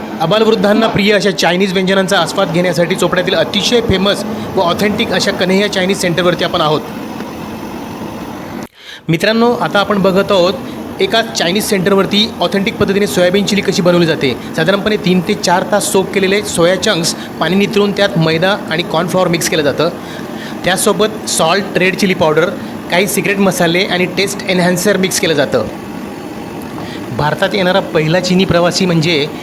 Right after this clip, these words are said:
युआन शॉंग, हे आपण लहानपणी शिकलो, त्याचा याच्याशी काही संबंध नाही.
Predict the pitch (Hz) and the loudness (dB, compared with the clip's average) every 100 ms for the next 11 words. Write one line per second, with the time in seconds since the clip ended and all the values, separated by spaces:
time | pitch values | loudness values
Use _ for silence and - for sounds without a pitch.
0 | - - 151 170 185 175 - 147 101 - | -8 0 2 4 2 2 2 0 -2 -8
1 | - 160 196 175 165 160 185 - 151 113 | -4 -2 0 0 0 0 0 0 0 -2
2 | 92 - - - - - 151 196 190 180 | -2 -6 -16 -14 -6 -2 0 2 2 2
3 | 190 180 165 175 170 147 170 | 0 2 2 2 2 0 -2